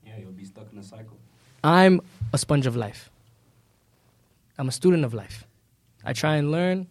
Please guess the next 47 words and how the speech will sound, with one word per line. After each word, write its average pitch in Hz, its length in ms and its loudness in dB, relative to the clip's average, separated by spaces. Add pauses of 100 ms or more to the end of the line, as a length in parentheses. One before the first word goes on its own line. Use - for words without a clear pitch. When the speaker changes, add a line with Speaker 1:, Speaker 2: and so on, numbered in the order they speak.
(120)
Speaker 2:
from 147 160 -6
different 151 240 -4
experiences, 156 440 -6
and 156 100 -6
I 156 40 -6
try 160 160 -6
and 160 100 -6
learn 147 120 -4
from 147 140 -8
people. - 300 -12 (680)
Some - 300 0
of 254 60 2
you 123 240 -4 (260)
are 143 120 -4
sponges 143 400 -4
to - 100 -12
the 120 60 -6
wrong 123 300 -4
things. 123 260 -6
You're 117 120 -4
allowing 135 260 -2
too - 160 -10
much 139 240 -6
negatives, 135 500 -4
too 143 120 -6
much 143 200 -6
low 143 140 -2
vibrational 139 440 -6
shit 139 200 -10
into 135 200 -12
your 127 80 -6
life. 120 300 -8 (260)
Listen 175 240 -2
to 143 60 2
reggae. 131 380 -2 (420)
Reggae 180 260 0
music 156 300 -4
is 135 80 -10
the 135 60 -4
most 131 160 -4
high 160 200 -2
vibrational 143 460 -4
music 135 280 -4
you 120 100 -8
can 117 160 -12
listen 139 260 -6
to. - 160 -20